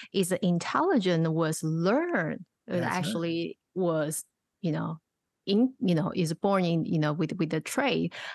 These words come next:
Speaker 1: But we all know actually the intelligence, we talk about the I Q, is actually set when you were fifteen.
Speaker 2: Is that right?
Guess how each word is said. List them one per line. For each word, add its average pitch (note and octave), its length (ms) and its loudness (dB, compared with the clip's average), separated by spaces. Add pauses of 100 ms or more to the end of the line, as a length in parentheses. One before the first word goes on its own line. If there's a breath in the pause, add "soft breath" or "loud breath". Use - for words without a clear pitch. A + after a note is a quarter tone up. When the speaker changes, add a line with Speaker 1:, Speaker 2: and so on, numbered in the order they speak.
(100)
Speaker 1:
But F#3+ 280 2 (180 loud breath)
we G#3 160 4
all C4+ 160 6
know A#3+ 160 6
actually F#3 640 0
the F#3 200 2
intelligence, F#3 640 2
we F3 80 0
talk F3 160 0
about D#3 220 -2
the - 100 -4
I E3 140 -2
Q, - 200 -4
is D#3+ 140 -2
actually F#3+ 460 -2
set F#3+ 460 -2
when D#3 200 0
you E3 160 0
were D#3 140 -2
fifteen. F#3 720 -6 (240)
Speaker 2:
Is C3+ 80 -8
that D3 120 -4
right? C#3 260 -4